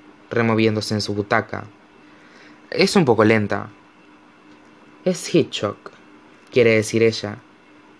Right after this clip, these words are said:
pero en cambio le susurra: "Vale la pena, te lo prometo". Henry se vuelve hacia Adi, con el ceño fruncido.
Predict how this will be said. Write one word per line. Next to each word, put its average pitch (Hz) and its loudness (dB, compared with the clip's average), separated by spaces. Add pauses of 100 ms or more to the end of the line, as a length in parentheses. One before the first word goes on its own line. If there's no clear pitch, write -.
pero 196 6
en 202 2
cambio 117 2
le 104 -2
susurra: 104 -2 (1160)
"Vale 180 4
la 170 2
pena, 113 -2 (460)
te - 0
lo 160 4
prometo". 151 0 (1300)
Henry 226 4
se 247 2
vuelve 120 4
hacia 113 0
Adi, 104 -8 (320)
con 180 2
el 180 2
ceño 113 -2
fruncido. 107 -6